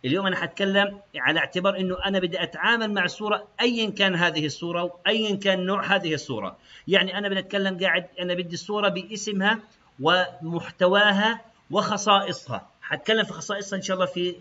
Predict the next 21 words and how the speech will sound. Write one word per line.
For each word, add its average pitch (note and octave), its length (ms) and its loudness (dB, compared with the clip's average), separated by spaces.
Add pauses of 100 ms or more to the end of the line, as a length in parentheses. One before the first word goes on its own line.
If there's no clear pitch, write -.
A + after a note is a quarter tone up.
(140)
خضم F3+ 420 0
هذا F3 240 2
الدرس. B2 440 -2 (180)
طيب، F3 220 2 (140)
إيش C4+ 220 2
أنواع G3+ 320 0
الصور F#3 320 0
حتى F#3+ 340 0
ما F3+ 140 2
يصيرش G3 320 -2
التباس E3 480 -2
عندي F#3 360 -2 (280)
وأنا F3+ 280 0
بأجلب E3+ 420 0
الصورة؟ E3 460 -2 (220)
يعني G#3 260 2
إذا G3+ 100 -2
الصورة G#3 280 0
كان G3+ 180 2
في G3 160 -6
عندها F3 300 0